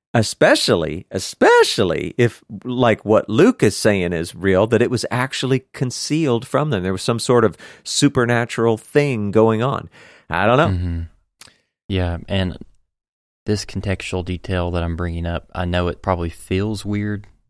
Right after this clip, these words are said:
Speaker 2: to hear it, but I'm, based on what I've learned, it's true. Um, in first century Jewish culture, the only relationship that would have been at the same level or potentially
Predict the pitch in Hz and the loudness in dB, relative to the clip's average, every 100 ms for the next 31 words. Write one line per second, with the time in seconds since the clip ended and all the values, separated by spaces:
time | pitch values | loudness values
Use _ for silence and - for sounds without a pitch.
0 | _ - 95 110 110 104 - 92 - _ | _ -14 -10 -8 -8 -8 -6 -6 -6 _
1 | - - 87 - - _ _ _ _ _ | -18 -10 -8 -8 -14 _ _ _ _ _
2 | _ - - 98 - 101 92 92 87 85 | _ -12 -6 -4 -2 -2 -2 -2 -2 -2
3 | 90 85 82 80 - - - _ _ _ | -2 -2 -4 -6 -8 -10 -10 _ _ _
4 | _ _ - - 104 87 80 82 - 90 | _ _ -18 -6 -4 -2 -4 -8 -8 -6
5 | 85 80 80 _ _ _ _ _ _ _ | -6 -6 -10 _ _ _ _ _ _ _
6 | _ _ _ _ _ _ _ 98 92 87 | _ _ _ _ _ _ _ -6 -4 -4
7 | 85 - - _ - 98 92 - 95 - | -6 -10 -20 _ -6 -4 -4 -4 -6 -6
8 | 92 87 85 - _ _ _ - 95 95 | -6 -6 -10 -16 _ _ _ -8 -4 -2
9 | 90 - - 101 90 - 87 80 80 - | -2 -6 -10 -8 -8 -6 -6 -6 -8 -14
10 | _ _ _ - 90 95 98 95 90 90 | _ _ _ -10 -4 -2 -2 -2 -2 -2
11 | 92 - 92 - 95 90 - 82 78 - | -2 -4 -8 -8 -8 -8 -6 -8 -8 -14
12 | _ _ _ _ _ _ - 98 92 87 | _ _ _ _ _ _ -6 -4 -4 -4
13 | 87 87 - 90 87 - - 95 92 95 | -4 -4 -4 -6 -8 -8 -6 -4 -2 -2
14 | 90 87 90 - 87 87 85 - - 90 | -4 -4 -4 -4 -4 -4 -6 -8 -6 -8
15 | - 87 85 82 | -6 -6 -6 -8